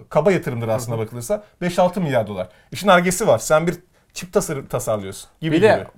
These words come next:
Speaker 2: bu saatten sonra o sıfırdan giremezsin ki. O kadar patentler, milyonlarca patentler, patent şeyleri var, anlaşmaları var. Hangi birini takip edeceksin, hangi birini bileceksin? Onları ihlal etmeden yeni bir teknoloji oluşturman lazım. Mevcut şeyi gene
Speaker 1: Ve
Speaker 2: yapamazsın ki.
Speaker 1: hani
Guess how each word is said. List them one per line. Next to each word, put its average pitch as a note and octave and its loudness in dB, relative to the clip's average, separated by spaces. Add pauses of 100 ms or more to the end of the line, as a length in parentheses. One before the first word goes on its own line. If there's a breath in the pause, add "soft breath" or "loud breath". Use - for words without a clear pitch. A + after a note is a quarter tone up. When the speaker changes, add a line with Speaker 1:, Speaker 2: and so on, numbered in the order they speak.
(200)
Speaker 2:
bu F#3 -2
saatten F#3 4
sonra F3+ -2
o D#3+ -2
sıfırdan E3+ -2
giremezsin G3 -2
ki. - -8
O D3 -8
kadar E3+ 2
patentler, D#3+ -4
milyonlarca E3+ 0
patentler, D#3+ -4
patent E3 -4
şeyleri D#3 -4
var, C#3+ 0
anlaşmaları D3 -2
var. C#3+ 2
Hangi F#3 0
birini F3+ 0
takip D#3+ -2
edeceksin, D3+ -6
hangi F3 -4
birini F3 -4
bileceksin? D#3+ -6 (340 soft breath)
Onları F3 2
ihlal E3+ 4
etmeden E3 -2
yeni E3 0
bir F3+ -4
teknoloji F3 0
oluşturman C#3 0
lazım. B2 -4
Mevcut C#3 -4
şeyi D3+ -2
gene F#3 2
Speaker 1:
Ve - 6
Speaker 2:
yapamazsın F#3+ 0
ki. D#3+ -2
Speaker 1:
hani B2 -4